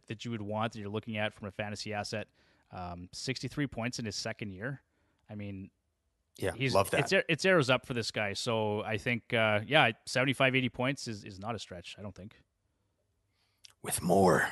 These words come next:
Speaker 2: Come on, Boldy, let's go.
Speaker 1: Yeah,
Speaker 2: Um,
Speaker 1: love
Speaker 2: I
Speaker 1: it.
Speaker 2: love that. Okay, what do you got? Who's your breakout? Who's breaking out?
Speaker 1: Oh, who do we got next year? Uh, Owen Tippett.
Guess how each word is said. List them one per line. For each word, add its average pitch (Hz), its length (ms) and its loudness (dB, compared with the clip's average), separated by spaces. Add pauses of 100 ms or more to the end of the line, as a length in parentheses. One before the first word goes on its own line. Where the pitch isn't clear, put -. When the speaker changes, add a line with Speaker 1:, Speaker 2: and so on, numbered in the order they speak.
(100)
Speaker 2:
Come 127 180 8
on, 131 180 10
Boldy, 110 300 8
let's 110 220 8
go. - 180 2 (340)
Speaker 1:
Yeah, 95 120 -8 (240)
Speaker 2:
Um, 92 80 -6
Speaker 1:
love 92 160 -2
Speaker 2:
I - 40 2
Speaker 1:
it. 95 60 0
Speaker 2:
love 95 240 2
that. 92 180 -4 (120)
Okay, - 220 4 (100)
what 120 100 8
do 123 80 10
you 120 60 10
got? 107 240 8
Who's 135 180 6
your 135 80 6
breakout? 110 420 4 (440)
Who's 135 180 2
breaking 127 380 6
out? 117 200 4
Speaker 1:
Oh, 104 160 2
who 120 100 -2
do 127 60 0
we 123 60 2
got 120 80 0
next 113 300 -4
year? 110 160 -2
Uh, 120 400 2
Owen 165 200 2
Tippett. 156 340 0